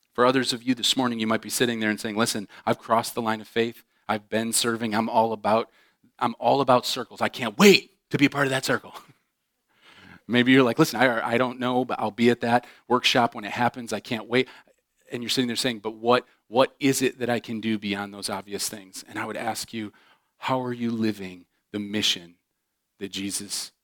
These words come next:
has laid out before you? Are you making disciples?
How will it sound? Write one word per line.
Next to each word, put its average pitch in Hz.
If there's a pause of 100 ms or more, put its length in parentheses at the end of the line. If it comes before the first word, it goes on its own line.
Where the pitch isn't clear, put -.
(140)
has -
laid 92
out 87
before 92
you? 87 (680)
Are 104
you 101
making 101
disciples? -